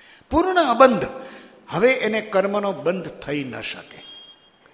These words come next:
કોઈ હવે કર્મની તાકાત નથી.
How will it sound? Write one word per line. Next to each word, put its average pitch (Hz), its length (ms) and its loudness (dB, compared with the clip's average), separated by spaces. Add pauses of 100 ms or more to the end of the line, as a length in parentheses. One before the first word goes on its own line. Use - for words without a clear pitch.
(640)
કોઈ 302 280 6
હવે 269 300 0
કર્મની 262 540 0
તાકાત 240 720 0
નથી. 160 480 -6